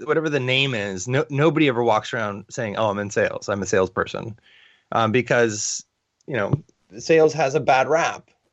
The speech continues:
Um, and it's not because sales is bad. It's just, uh, there's some really awful salespeople out there. <laughs> So, um,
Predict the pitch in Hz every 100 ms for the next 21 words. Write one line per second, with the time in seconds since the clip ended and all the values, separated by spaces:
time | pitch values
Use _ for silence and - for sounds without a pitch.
0 | - 123 120 117 - 131 131 165 147 147
1 | 143 120 - - _ _ _ _ - 160
2 | 143 113 98 190 226 135 120 147 - -
3 | _ _ _ _ - 127 110 - 131 -
4 | - 135 151 139 135 127 - 120 120 143
5 | - 185 254 135 - - - - 554 508
6 | - - 147 - - - 156 127 - -
7 | - - - _ _ 139 131 123 117